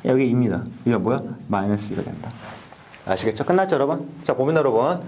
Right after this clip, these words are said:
자, 꼭지점 누굽니까? 둘이 만나는 점이죠? 어디요? 뭐야? 영, 이하고 뭐? 영,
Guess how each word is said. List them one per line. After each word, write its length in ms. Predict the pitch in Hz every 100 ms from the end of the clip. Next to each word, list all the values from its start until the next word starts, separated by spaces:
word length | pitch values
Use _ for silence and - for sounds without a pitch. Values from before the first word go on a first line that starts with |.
| - - -
자, 240 | 190 120 - - -
꼭지점 380 | 247 - 254
누굽니까? 600 | 208 202 196 202 190 190 -
둘이 160 | 226
만나는 340 | 196 151 190 185
점이죠? 380 | 170 160 190 190 - -
어디요? 320 | 117 139 131 - - - - - -
뭐야? 280 | 113 120 117 104
영, 140 | 120 143 165 156
이하고 520 | 139 139 190 226 - - - - -
뭐? 320 | - 92 90 - - - -
영, 120 | 98